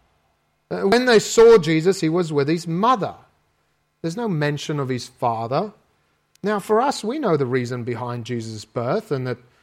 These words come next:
Joseph wasn't his biological father,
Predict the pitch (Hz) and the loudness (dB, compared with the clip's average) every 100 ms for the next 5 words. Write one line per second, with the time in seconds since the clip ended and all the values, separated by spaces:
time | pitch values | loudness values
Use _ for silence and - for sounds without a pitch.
0 | _ _ - 143 160 - 131 135 175 220 | _ _ -4 -2 -2 -4 -6 -2 -2 0
1 | 165 135 120 139 123 120 123 123 120 120 | -4 -4 -4 -2 -2 -2 -4 -6 -10 -12
2 | - 151 175 127 110 123 | -4 0 0 0 -4 -14